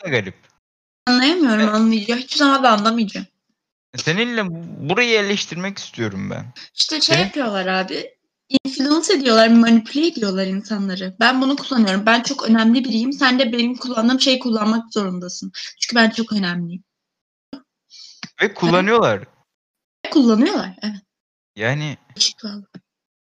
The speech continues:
Speaker 2: O söylediğim arkadaşın Duygu Özaslan'ın ne zaman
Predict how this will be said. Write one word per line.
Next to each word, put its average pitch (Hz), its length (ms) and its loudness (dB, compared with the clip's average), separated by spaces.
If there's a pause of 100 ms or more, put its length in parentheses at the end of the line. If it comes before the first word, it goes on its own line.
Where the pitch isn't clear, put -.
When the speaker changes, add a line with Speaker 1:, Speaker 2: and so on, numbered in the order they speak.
(140)
Speaker 2:
O 302 120 -4
söylediğim 294 480 -2
arkadaşın 285 540 0
Duygu 247 180 0
Özaslan'ın 262 800 -2
ne 247 180 -2
zaman 240 460 0